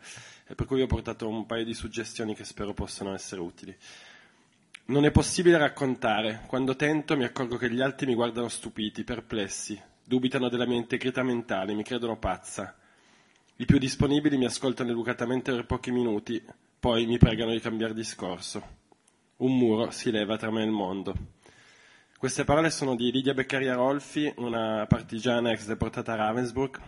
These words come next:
che, che scrive ventitré anni dopo la, la liberazione dei campi, eh, ricorda appunto il suo difficile ritorno. Eh,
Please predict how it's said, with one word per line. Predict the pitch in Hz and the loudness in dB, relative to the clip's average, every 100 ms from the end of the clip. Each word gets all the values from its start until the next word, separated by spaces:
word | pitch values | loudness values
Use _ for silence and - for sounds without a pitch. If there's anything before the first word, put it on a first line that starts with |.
| - - _ _ - - | -20 -20 _ _ -20 -6
che, | - 117 107 110 101 | -2 0 0 -2 -4
che | - | -4
scrive | 117 - 120 117 120 117 110 | -4 -4 -2 0 2 2 2
ventitré | 120 123 123 117 | 0 0 -2 -2
anni | 120 117 | -2 0
dopo | 113 107 - 107 104 98 | 0 2 2 2 2 0
la, | 101 101 98 95 | -2 -2 0 0
la | 92 | -2
liberazione | 101 98 101 - 107 101 | -2 -2 -4 -6 -6 -4
dei | 110 | -4
campi, | - 101 98 - 101 - - - - - _ | -4 -6 -6 -8 -10 -10 -20 -20 -20 -20 _
eh, | - 95 87 85 85 82 76 | -6 -4 -4 -4 -6 -8 -6
ricorda | 113 104 117 101 101 | -6 -2 0 0 -4
appunto | 101 - 95 - 95 87 - - - _ | -8 -8 -8 -6 -8 -8 -16 -20 -20 _
il | - 98 | -10 -8
suo | - 113 101 | -4 -2 -2
difficile | 101 - 107 - 107 | -2 -6 -6 -4 -4
ritorno. | 101 104 92 92 92 95 | -6 -6 -6 -6 -6 -8
Eh, | - 107 104 101 101 98 104 | -6 -4 -2 -2 -2 -4 -6